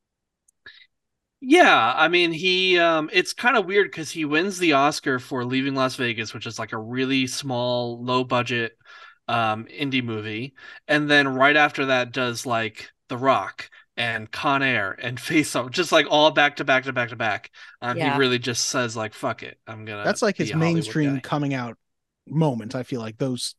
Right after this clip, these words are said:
Speaker 3: three
Speaker 1: Yeah.
Speaker 3: movies, yeah.
Speaker 2: Con Air
Speaker 3: Um,
Speaker 2: is
Speaker 1: Yeah.
Speaker 2: so good.
Speaker 1: Yeah.
Speaker 2: It's so good.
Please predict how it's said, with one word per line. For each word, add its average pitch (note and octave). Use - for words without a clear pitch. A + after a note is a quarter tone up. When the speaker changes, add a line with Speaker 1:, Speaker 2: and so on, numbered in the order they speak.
Speaker 3:
three C#3
Speaker 1:
Yeah. C#3
Speaker 3:
movies, A#2
yeah. -
Speaker 2:
Con B3
Air A3+
Speaker 3:
Um, G3+
Speaker 2:
is F3
Speaker 1:
Yeah. -
Speaker 2:
so D3+
good. A#2+
Speaker 1:
Yeah. B2+
Speaker 2:
It's G#2+
so C3+
good. G#2+